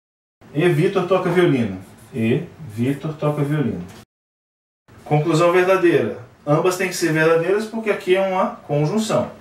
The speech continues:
Então, verdadeiro, verdadeiro.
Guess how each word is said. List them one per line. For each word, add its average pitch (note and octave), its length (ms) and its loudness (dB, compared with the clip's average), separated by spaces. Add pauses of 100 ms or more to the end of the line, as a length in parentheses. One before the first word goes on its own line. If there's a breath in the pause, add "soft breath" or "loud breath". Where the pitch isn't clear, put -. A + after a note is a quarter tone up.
(120)
Então, - 200 -10 (360)
verdadeiro, B2+ 760 2 (640)
verdadeiro. A#2 680 -2